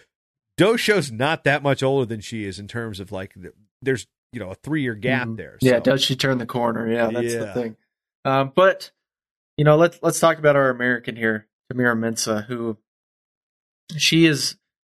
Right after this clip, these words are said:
Speaker 2: uh, like Leather, she has not lost this year internationally. She is, she won the Oregon, which is clearly one of the, the toughest tournaments out there. Uh, I believe she won Spain. She, uh,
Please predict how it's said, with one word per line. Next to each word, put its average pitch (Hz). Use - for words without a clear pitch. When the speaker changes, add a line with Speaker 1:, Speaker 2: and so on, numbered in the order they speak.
Speaker 2:
uh, 117
like 143
Leather, 131
she 185
has 185
not 156
lost 165
this -
year 87
internationally. 113
She 147
is, 139
she 139
won 147
the 160
Oregon, 143
which 110
is -
clearly 139
one 131
of 123
the, 120
the 127
toughest 127
tournaments 117
out 117
there. 123
Uh, 123
I 113
believe 127
she -
won 127
Spain. 127
She, 143
uh, 78